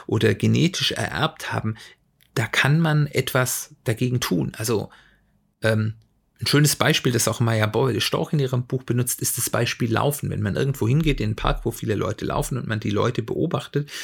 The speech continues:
dann sieht man ganz genau, welche Menschen laufen eigentlich ihren Wurm würgend, also die zwingen sich dazu, weil sie es machen müssen, und welche Leute, für welche Leute ist das Laufen etwas, was in ihrem emotionalen Erfahrungsgedächtnis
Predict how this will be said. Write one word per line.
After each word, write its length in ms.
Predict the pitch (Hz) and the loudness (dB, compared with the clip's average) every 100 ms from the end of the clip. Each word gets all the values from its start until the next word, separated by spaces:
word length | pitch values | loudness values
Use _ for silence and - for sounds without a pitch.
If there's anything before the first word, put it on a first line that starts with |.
| - - | -12 2
dann 160 | 113 | 4
sieht 280 | 107 160 - | 4 0 0
man 160 | 156 139 | 2 4
ganz 300 | 120 135 - | 4 2 2
genau, 480 | 113 104 104 185 240 - - _ - | 2 2 2 0 -4 -14 -20 _ 0
welche 420 | 117 175 202 165 | 4 4 4 4
Menschen 640 | 127 131 180 - 202 220 180 | 4 6 4 4 2 2 2
laufen 500 | 110 113 180 - - | 2 4 2 2 0
eigentlich 800 | 127 135 139 - 135 - - | 0 2 2 2 -2 -4 -4
ihren 260 | 123 117 107 | 0 2 4
Wurm 320 | 120 135 110 | 4 4 4
würgend, 520 | 110 123 170 185 220 | 4 4 4 2 -2
also 380 | - 120 127 - _ - | -2 0 0 -2 _ -6
die 260 | 110 - - _ - | -6 -6 -14 _ -2
zwingen 440 | - 143 202 214 | 2 4 4 4
sich 200 | 190 185 | 2 2
dazu, 400 | 180 180 214 214 | 0 0 0 2
weil 120 | 135 | 2
sie 100 | 131 | 2
es 140 | 113 117 | 0 -2
machen 240 | 127 156 | -2 -2
müssen, 220 | 151 - | -2 -2
und 160 | 127 - | -4 0
welche 280 | 123 156 160 | 0 2 2
Leute, 500 | 123 107 139 156 151 - - | 2 2 0 0 -4 -8 -8
für 120 | - | -2
welche 240 | 110 127 143 | 0 2 4
Leute 320 | 120 123 135 | 4 4 2
ist 300 | 131 135 - | 0 0 0
das 160 | 120 - | 0 2
Laufen 420 | - 139 143 156 | 2 0 -2 -4
etwas, 400 | 135 - 139 - | -4 -4 -4 -4
was 140 | 127 | -4
in 120 | 117 | -4
ihrem 260 | 113 113 143 | -4 -6 -6
emotionalen 720 | - 135 143 - 120 113 120 | -4 -2 -2 -2 -2 -2 -2
Erfahrungsgedächtnis 1040 | - - 104 107 127 - - 104 - 101 | -6 -6 -2 -2 -4 -6 -4 -6 -4 -6